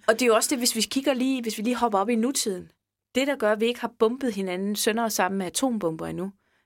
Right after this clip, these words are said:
det er, fordi der er et økonomisk incitament, der er meget større til at handle. Og så kan man blive enige. Så, så, så hvis man har, øh, en, en økonomisk incitament til at lade være,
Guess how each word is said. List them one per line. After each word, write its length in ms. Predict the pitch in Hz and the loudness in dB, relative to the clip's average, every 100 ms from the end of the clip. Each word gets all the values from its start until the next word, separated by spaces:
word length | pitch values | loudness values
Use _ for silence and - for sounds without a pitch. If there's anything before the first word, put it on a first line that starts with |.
| - | -2
det 60 | 240 | -2
er, 40 | |
fordi 200 | 233 220 | 0 0
der 120 | 208 | 2
er 80 | 190 | 2
et 60 | 190 | 0
økonomisk 560 | 196 214 226 214 - - | -2 0 0 0 -4 -6
incitament, 640 | 185 - - 185 196 220 - | -6 -4 -4 -2 -2 -2 -2
der 60 | |
er 40 | 180 | 0
meget 260 | 175 208 | 0 0
større 260 | - 185 208 | 0 0 -2
til 160 | - | 0
at 60 | 190 | 0
handle. 320 | 185 190 214 - _ _ _ _ _ _ _ - | 2 0 0 -4 _ _ _ _ _ _ _ -4
Og 100 | 202 | -2
så 100 | 226 | -2
kan 140 | 226 | -2
man 120 | 196 | -2
blive 180 | 185 190 | 0 0
enige. 400 | 202 214 175 - _ _ _ _ _ _ | 2 0 -2 -8 _ _ _ _ _ _
Så, 200 | - 220 - | -2 0 0
så, 280 | - 202 - | 0 0 0
så 200 | - 208 | -2 -2
hvis 240 | 196 202 | 0 -2
man 120 | 214 208 | -2 -2
har, 360 | 240 262 262 - | 0 0 -2 -2
øh, 280 | 214 202 196 - | 0 0 -2 -4
en, 180 | 196 - - - | -6 -6 -20 -12
en 280 | 92 208 208 | -6 -4 -2
økonomisk 640 | - 214 226 254 240 208 - | -2 -2 0 0 -2 -4 -4
incitament 680 | 202 - 196 - 202 240 220 | -6 -6 -6 0 2 2 0
til 120 | 240 | 0
at 80 | 208 | 0
lade 220 | 170 160 | -2 -2
være, 180 | 214 | -2